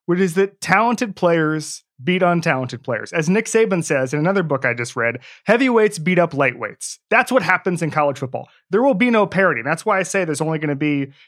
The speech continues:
at most, ten teams who sort of can compete, and then the transfer portal is going to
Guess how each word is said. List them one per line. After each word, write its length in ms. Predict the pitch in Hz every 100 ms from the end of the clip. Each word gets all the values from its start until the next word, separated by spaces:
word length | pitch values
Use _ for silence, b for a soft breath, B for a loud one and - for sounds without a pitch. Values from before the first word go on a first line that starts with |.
| b
at 160 | 156 143
most, 320 | 160 151 -
ten 240 | 160 147
teams 360 | - 151 139 131
who 80 | 139
sort 220 | 131 135
of 100 | 127
can 160 | - 131 -
compete, 540 | 135 127 - 175 143
and 120 | 143
then 140 | 135 131
the 80 | 127
transfer 380 | - 143 135
portal 400 | 131 143 135 131
is 80 | 123
going 200 | 131 131
to 200 | 120 123